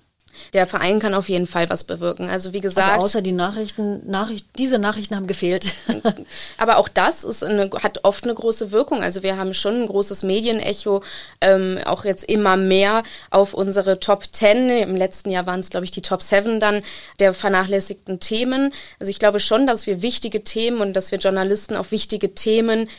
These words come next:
Speaker 1: die eben nicht gelaufen sind, bringen und das
Speaker 2: Kannst du,
Speaker 1: wieder
Speaker 2: weißt du noch, was das
Speaker 1: aufgearbeitet.
Speaker 2: Top-Thema Nummer eins war?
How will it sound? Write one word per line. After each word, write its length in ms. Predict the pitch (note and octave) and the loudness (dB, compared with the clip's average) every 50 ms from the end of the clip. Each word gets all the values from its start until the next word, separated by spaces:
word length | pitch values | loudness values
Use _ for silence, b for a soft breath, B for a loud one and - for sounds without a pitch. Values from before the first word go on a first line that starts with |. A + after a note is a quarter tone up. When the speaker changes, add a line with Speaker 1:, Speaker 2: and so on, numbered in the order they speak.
| B B | B B
Speaker 1:
die 140 | - G3 D#3+ | -8 -4 0
eben 180 | G3+ F#3+ G3+ G3+ | 0 2 2 2
nicht 280 | G#3+ G#3 - - - | 2 2 0 -2 0
gelaufen 420 | - F#3+ F#3 F3+ F#3 G3 G3 A3 G3+ | 0 2 4 4 4 4 2 -2 -4
sind, 240 | F#3+ F#3+ F#3+ F3+ - | -2 -2 -2 -2 -2
bringen 480 | G#3 - G#3 A3 A3+ A#3 A#3+ B3 B3 | 2 2 2 2 4 0 0 0 -2
und 160 | G#3+ G3+ F#3+ | -2 -2 0
das 120 | G3 F#3+ F#3 | 0 0 0
Speaker 2:
Kannst 160 | G3 F3+ G#3+ | 0 -2 0
du, 20 | |
Speaker 1:
wieder 120 | F#3 F#3 F3+ | 0 2 4
Speaker 2:
weißt 220 | F3+ F3+ G3 - | 4 4 4 2
du 40 | G#3+ | 2
noch, 120 | A3 A3+ | 0 0
was 120 | A3 - G#3+ | 0 2 2
das 120 | A3 A3+ | 2 2
Speaker 1:
aufgearbeitet. 340 | A#3 - A#3+ B3 B3 A#3+ - | 2 2 0 0 0 0 0
Speaker 2:
Top-Thema 340 | B3+ B3+ - A#3 G#3+ G#3+ G3+ | -2 0 0 0 0 0 0
Nummer 240 | G3 G3+ G3 F3+ C3 | 0 0 -2 -2 -2
eins 240 | D#3 F#3+ A#3+ - - | -2 -4 -4 -6 -6
war? 100 | C#4+ | -8